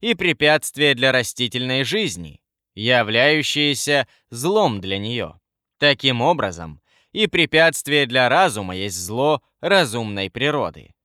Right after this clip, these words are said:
Примени все это к себе самому. Ты приходишь в соприкосновение со страданием или наслаждением? Пусть ведает это ощущение.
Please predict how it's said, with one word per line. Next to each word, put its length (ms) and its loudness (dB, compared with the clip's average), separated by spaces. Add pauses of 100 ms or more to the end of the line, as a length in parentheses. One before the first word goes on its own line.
(340)
Примени 480 2
все 240 -2
это 280 0
к 60 -10
себе 300 -2
самому. 560 -2 (420)
Ты 180 2
приходишь 600 0
в 60 -8
соприкосновение 1120 -2 (180)
со 240 0
страданием 880 0 (400)
или 220 2
наслаждением? 960 -4 (320)
Пусть 480 0
ведает 600 2
это 380 2
ощущение. 920 -4